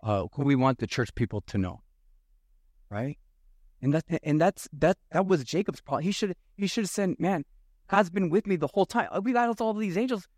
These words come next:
What does he need?" But then he sees, we, we, we read it in verse seven, that Jacob was greatly afraid. Why? Because there was four hundred Jews that were coming his way.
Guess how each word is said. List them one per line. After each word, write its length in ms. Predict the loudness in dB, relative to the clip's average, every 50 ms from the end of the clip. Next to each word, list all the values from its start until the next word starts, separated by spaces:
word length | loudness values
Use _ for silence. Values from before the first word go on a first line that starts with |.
| _ _
What 140 | -2 0 0
does 120 | 0 0 -2
he 120 | 0 0
need?" 340 | 0 2 2 0 0 -2 -6 _ _ _ _ _ _ _ _ _ _ _ _ _ _ _ _ _ _ _ _ _ _ _ _ _ _ _ _ _
But 140 | -2 0 2
then 140 | 4 4 4
he 120 | 4 0
sees, 500 | -2 -2 -2 -2 0 0 0 -2 -6 -10 _ _ -8
we, 220 | -4 -4 -4 -4 -2
we, 240 | -2 0 0 -2 -2 -2
we 120 | -2 -2
read 200 | 0 2 2 2
it 60 | 2 2
in 60 | 0
verse 140 | 0 -2 -2
seven, 440 | -2 -2 0 0 0 0 -2 -2 -4 -4
that 100 | -6 -2
Jacob 360 | 2 2 2 2 2 0 0
was 200 | 0 -2 -2 0
greatly 320 | 2 2 2 2 2 0
afraid. 400 | -2 0 0 0 2 2 0 -2
Why? 340 | 0 2 2 2 2 0 -6 -14 _ _ _ _ _ _ _ _ _ -6
Because 320 | 0 2 2 2 0 -2 -6 -4
there 100 | -2 0
was 140 | 0 0 -2
four 260 | 0 2 4 4 6
hundred 280 | 4 4 2 0 -2
Jews 180 | 0 0 2 2
that 100 | 2 0
were 80 | 0 2
coming 240 | 2 2 2 2
his 180 | 2 0 -2 -2
way. 320 | -2 -2 -2 -2 -4 -8